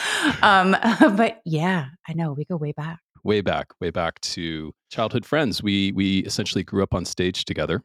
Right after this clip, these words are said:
Speaker 1: Yeah.
Speaker 2: in a small town in Western Illinois. And yeah, good, good to see you again, my friend
Speaker 1: Mm-hmm.
Speaker 2: who's been, just to, so this Crazy Wisdom audience knows a little bit more about you.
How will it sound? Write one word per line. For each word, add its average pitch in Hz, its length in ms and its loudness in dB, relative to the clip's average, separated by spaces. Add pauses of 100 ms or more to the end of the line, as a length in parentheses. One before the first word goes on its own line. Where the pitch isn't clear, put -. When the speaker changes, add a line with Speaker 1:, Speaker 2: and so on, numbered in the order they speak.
Speaker 1:
Yeah. - 880 -12
Speaker 2:
in 82 80 -2
a 82 120 -4
small 87 640 -2 (420)
town 123 280 2
in 107 100 2
Western 104 460 2
Illinois. 95 680 0
And 87 320 -4 (400)
yeah, 160 220 0
good, 104 200 -4 (140)
good 147 160 2
to 139 140 2
see - 160 2
you 135 100 6
again, 104 480 0 (140)
my 120 260 4
friend 117 500 4
Speaker 1:
Mm-hmm. - 80 2
Speaker 2:
who's 104 280 2
been, 98 520 0 (220)
just - 220 -2
to, 98 160 2
so 107 120 -2
this 87 160 0
Crazy 90 480 0
Wisdom 92 400 -2
audience 82 380 -2
knows 82 180 -4
a 82 40 -4
little 85 200 -2
bit 80 180 -2
more 82 180 -2
about 85 360 -2
you. 78 220 -2